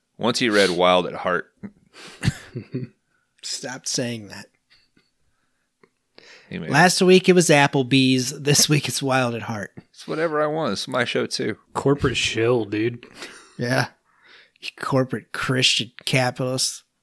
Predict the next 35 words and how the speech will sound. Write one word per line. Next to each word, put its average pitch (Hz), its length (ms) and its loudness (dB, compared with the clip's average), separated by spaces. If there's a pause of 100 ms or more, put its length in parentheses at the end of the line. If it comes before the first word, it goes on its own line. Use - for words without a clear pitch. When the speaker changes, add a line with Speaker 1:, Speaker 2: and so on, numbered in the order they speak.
(1500)
Speaker 2:
All 170 80 0
right, 131 160 4
he 175 80 4
notices 147 400 4
scratches 139 480 4
on 131 120 2
his 117 200 -4
knees 123 480 0
and 113 80 -4
starts - 440 -2
to, 104 540 -6
he 156 100 -12
starts - 280 0
to 160 60 2
smell 123 420 2
something. 101 500 -4 (920)
Uh, 113 160 -10
he 123 80 -6
makes 202 240 2
his 120 160 0
way 117 160 -2
downstairs 113 880 -4
into 120 180 -8
the 101 120 -12
basement, 135 1040 0 (380)
Speaker 1:
Into - 120 -10
his 85 220 -6
Speaker 2:
following 117 420 -4
Speaker 1:
black 87 180 -2
Speaker 2:
the 85 40 -2
Speaker 1:
cellar? 95 360 2
Speaker 2:
stinkage. - 480 -2 (280)
<laughs> 120 1120 -8 (1400)
Not 117 180 -8
yet. 110 320 -12